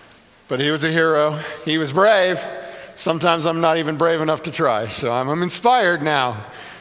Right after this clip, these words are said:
Some of your ideas, we'll, we'll try 'em. It'll, it'll be good. All right. Now, that was a lot of fun. And, uh, if you're young and you want to, remember, he said, uh, out back, you can go check out the little guy.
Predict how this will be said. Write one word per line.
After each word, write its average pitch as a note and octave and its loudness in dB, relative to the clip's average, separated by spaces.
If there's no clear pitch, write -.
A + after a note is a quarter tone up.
Some E3+ -2
of F3+ 2
your F3 4
ideas, D#3+ 0
we'll, C3+ -2
we'll C#3 -2
try C#3 0
'em. G2+ -8
It'll, C3 -4
it'll C3+ -4
be C3+ -4
good. A2 -4
All B2+ 0
right. G#2+ -6
Now, D#3 4
that E3+ 4
was E3+ 0
a E3+ 2
lot D#3+ 4
of - -2
fun. C3+ -2
And, B2+ -2
uh, C3 0
if B2+ 0
you're D3+ 0
young F#3+ 2
and E3 -2
you E3+ 0
want F#3 0
to, D3+ 0
remember, D#3 0
he C#3+ -2
said, C#3 -4
uh, C3+ 2
out C3+ 0
back, C3 0
you A#2 -6
can G#2+ -10
go B2 -2
check B2 -6
out A2+ 0
the A#2+ -6
little A2+ -4
guy. G#2 -2